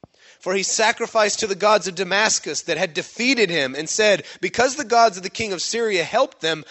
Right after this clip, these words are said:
I will sacrifice to them that they may help me." One of these next words, "but they were the ruin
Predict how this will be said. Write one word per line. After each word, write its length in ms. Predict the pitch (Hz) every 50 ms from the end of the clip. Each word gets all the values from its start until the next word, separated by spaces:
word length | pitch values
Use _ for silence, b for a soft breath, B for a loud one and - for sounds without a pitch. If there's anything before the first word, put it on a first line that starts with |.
| B B
I 140 | - - 214
will 120 | 233 214 180
sacrifice 920 | - - 233 233 262 254 - 240 208 - 226 202 190 175 160 - - B B B B -
to 220 | - 269 339 320
them 400 | 220 180 175 160 156 156 160 160 B B B
that 260 | 151 196 190 - 151
they 340 | 143 196 208 208 202 190 147 - - -
may 360 | 180 180 185 180 180 170 147 - _
help 380 | - - 175 165 156 156 156 139
me." 360 | 131 131 123 110 92 92 _ _ _ _ _ _ _ _ _ _ _ _ _ _ _ _ _ _ -
One 100 | 123 123
of 60 | 123
these 180 | 120 120 110 120
next 220 | 123 120 - -
words, 300 | 123 120 117 113 104 -
"but 200 | 117 127 127 -
they 200 | 123 139 151 170
were 220 | 165 156 156 151 139
the 460 | 123 143 139 139 139 135 131 - _ _ _ _ _ _ _ _ _ _ _ _ _ _ _ _ _ -
ruin 760 | 104 107 110 120 139 156 160 151 127 110 101 95 95 92